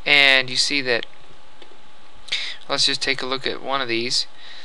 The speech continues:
<clears throat> We now, uh, have J two because it's right there, and we have, uh, J three,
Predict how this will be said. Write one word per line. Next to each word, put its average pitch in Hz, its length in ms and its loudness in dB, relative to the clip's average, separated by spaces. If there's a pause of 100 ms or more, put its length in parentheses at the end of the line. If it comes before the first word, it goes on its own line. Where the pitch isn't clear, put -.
(180)
<clears throat> - 140 8 (400)
We 135 120 6
now, 147 460 6
uh, 135 160 2
have 131 420 4
J 131 280 6
two 139 360 4
because 120 440 0
it's - 180 -2
right 117 240 0
there, 127 420 8 (840)
and 120 340 2
we 117 140 -2
have, 120 480 -2
uh, - 220 -2
J - 260 -4
three, 143 560 2